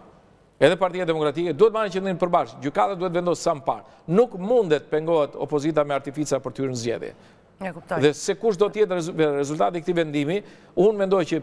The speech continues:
Speaker 1: përpara se presin rezultatin e vendimit, njëra apo tjetra palë është se si duhet funksionojnë në mënyrë të përbashkët. Ka vend edhe kur zbijem dakord, të jemi bashkë. Nuk mund të jemi dakord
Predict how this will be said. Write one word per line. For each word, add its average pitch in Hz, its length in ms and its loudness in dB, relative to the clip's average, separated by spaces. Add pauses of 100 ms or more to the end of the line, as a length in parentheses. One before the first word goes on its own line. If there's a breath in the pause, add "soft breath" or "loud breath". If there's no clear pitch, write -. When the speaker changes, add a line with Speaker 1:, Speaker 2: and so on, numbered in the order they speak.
Speaker 1:
përpara 202 340 0
se 202 160 -2
presin 180 300 -2
rezultatin 151 420 0
e 147 80 -4
vendimit, 139 380 -2
njëra 214 180 2
apo 170 160 -4
tjetra 147 240 0
palë 208 320 0
është 160 220 -4
se - 80 -8
si 226 100 -2
duhet 180 240 -2
funksionojnë 156 480 0 (240 loud breath)
në 151 140 0
mënyrë 156 180 0
të - 60 -4
përbashkët. 147 500 -2
Ka 156 160 0
vend 190 400 -4
edhe 180 160 2
kur 180 160 -4
zbijem 165 320 -2
dakord, 175 400 -2 (200 loud breath)
të 160 120 4
jemi 151 160 0
bashkë. 107 320 -4 (480 soft breath)
Nuk 196 160 0
mund 208 240 0
të 196 60 4
jemi 180 100 -4
dakord 160 400 0